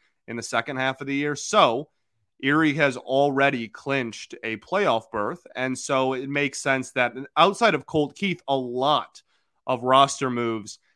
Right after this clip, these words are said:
uh, have happened in Erie immediately following them clinching a playoff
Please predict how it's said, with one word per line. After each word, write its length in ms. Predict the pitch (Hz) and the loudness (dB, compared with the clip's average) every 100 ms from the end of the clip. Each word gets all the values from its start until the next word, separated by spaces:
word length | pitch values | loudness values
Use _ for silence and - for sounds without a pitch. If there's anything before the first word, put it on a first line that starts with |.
| _ _ | _ _
uh, 200 | 117 117 - | -4 -4 -4
have 280 | - 135 123 | 2 2 2
happened 600 | 135 143 139 127 113 - | 2 2 2 -4 -4 -6
in 200 | 139 139 | -4 -2
Erie 480 | 135 135 135 123 117 | -2 0 0 0 -4
immediately 540 | 107 127 135 131 127 | -6 -2 0 2 0
following 580 | 120 123 120 117 117 113 | -4 0 0 0 -4 -4
them 260 | 110 113 110 | -4 -4 -4
clinching 380 | - 113 - 107 | -10 -12 -10 -14
a 80 | |
playoff 400 | 101 107 101 85 | -12 -6 -4 -6